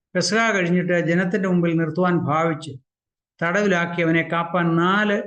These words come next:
ചേവകരുള്ള നാല് കൂട്ടത്തെ ഏൽപ്പിച്ചു." ഇതിനു മുമ്പ് പത്രോസ് രണ്ട് തവണ തടവിലായിട്ട് നമ്മൾ കാണുന്നുണ്ട്. പ്രവൃത്തികളുടെ പുസ്തകം നാലിന്റെ മൂന്നിൽ അവരെ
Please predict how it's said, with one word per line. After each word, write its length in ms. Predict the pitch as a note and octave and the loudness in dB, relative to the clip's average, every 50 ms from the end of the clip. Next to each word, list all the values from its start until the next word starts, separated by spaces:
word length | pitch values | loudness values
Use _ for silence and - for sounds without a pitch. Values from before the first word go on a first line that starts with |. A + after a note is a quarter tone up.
| - - | -8 -6
ചേവകരുള്ള 680 | - F3 E3+ F3 F3 F3 E3+ E3+ D#3+ D#3+ D#3+ D#3+ D#3+ D#3+ | -4 -2 0 2 2 2 2 2 2 0 0 0 0 0
നാല് 380 | E3+ D#3+ D3+ D#3+ E3+ E3+ E3+ | 2 2 2 2 2 0 0
കൂട്ടത്തെ 420 | D#3+ D3+ D#3+ D#3+ D3+ D#3 - D#3+ D3 | -2 -4 -6 -6 -6 -8 -6 -4 -4
ഏൽപ്പിച്ചു." 500 | C#3 C#3 C#3+ - _ - - - _ _ _ _ _ _ _ _ _ _ _ _ _ _ _ _ _ _ _ _ - | -4 -4 -6 -10 _ -20 -20 -20 _ _ _ _ _ _ _ _ _ _ _ _ _ _ _ _ _ _ _ _ -2
ഇതിനു 160 | G3+ A#3+ C4+ | 0 2 4
മുമ്പ് 280 | C4+ B3+ B3+ B3 B3 A3+ | 4 4 4 4 4 2
പത്രോസ് 360 | - A3 A3 A#3 G#3+ - - | 2 2 2 2 2 2 0
രണ്ട് 200 | F#3+ F#3+ G#3 G#3+ | 0 0 0 2
തവണ 520 | G3+ G3+ F#3 F#3 F#3 F#3 F#3+ G3 - - - _ E3+ | 2 2 2 2 2 0 0 -2 -4 -8 -8 _ -2
തടവിലായിട്ട് 600 | E3 F3+ F3+ E3+ E3 E3 E3 E3 E3 D#3+ E3+ D#3+ | -2 0 0 2 2 2 0 0 -2 -2 -2 0
നമ്മൾ 320 | D#3 D3+ D#3 D#3 D3+ D#3 | 0 2 2 2 0 0
കാണുന്നുണ്ട്. 480 | E3 E3+ F3 E3+ D#3+ D3+ C#3 - - - _ _ _ _ _ _ _ _ _ _ _ _ _ - | 0 0 2 2 2 2 0 -2 -4 -10 _ _ _ _ _ _ _ _ _ _ _ _ _ -2
പ്രവൃത്തികളുടെ 460 | F3+ F3 F3 F3 F#3 F3+ F3+ E3 E3 | 0 0 0 2 0 2 2 0 0
പുസ്തകം 360 | D#3+ - - F3+ F3+ F3+ F3 | -2 -4 -4 -2 0 0 2
നാലിന്റെ 340 | E3+ E3+ E3+ F3 F3 E3+ F3 | 2 2 2 0 0 0 2
മൂന്നിൽ 500 | E3+ F3 F#3+ G3+ F3+ D3+ - - - - - _ _ _ _ _ _ _ _ _ _ _ _ _ - | 2 2 2 2 0 0 -2 -4 -8 -14 -20 _ _ _ _ _ _ _ _ _ _ _ _ _ -2
അവരെ 580 | E3+ F#3 G3 G#3+ A3 A3 A3+ B3+ C#4 B3+ - | 0 2 4 4 4 4 4 2 0 -2 -6